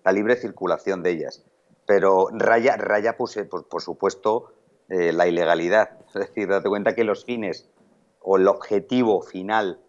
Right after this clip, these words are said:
de lo que se quiere conseguir no es el de, eh, salvaguardar la sanidad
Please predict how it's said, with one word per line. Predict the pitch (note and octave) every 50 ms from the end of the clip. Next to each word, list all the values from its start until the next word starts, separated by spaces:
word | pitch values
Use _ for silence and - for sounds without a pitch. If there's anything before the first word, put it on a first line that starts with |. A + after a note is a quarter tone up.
| _ _ _ _ _ -
de | G2 G2 G#2 F#2+
lo | F#2+ G2 F#2+
que | G#2 G2 F#2+ F#2+ F#2+ F#2+ F#2 F2+ F#2 F2+ F2+ F2
se | - F2+ E2
quiere | - G#2+ G2+ G#2+ G#2
conseguir | A2 G#2+ G#2+ - A2 A2 A2 A2+ A#2 A#2+ B2 C#3 - - _ _ _ _ _ -
no | F#2+ G2+ G#2 G#2+ G#2+ G#2+
es | G#2 G#2 F#2+ - -
el | A2 G#2 G#2 G#2 G#2 G2+
de, | G#2+ G#2+ A2 A2 A2+ A2+ B2 C3 - - G#2+ G2+ F#2+
eh, | F#2
salvaguardar | - - F#2 F#2 F2+ F#2+ F2 E2+ F#2+ G2 F#2+ G2 F2+ A2 A2+ A2+ A2+ A#2+ A#2
la | A#2 A#2 A#2 A#2
sanidad | A2+ - - F#2+ F2+ F#2 F#2 F2 G#2 G#2+ A#2+ C#3 -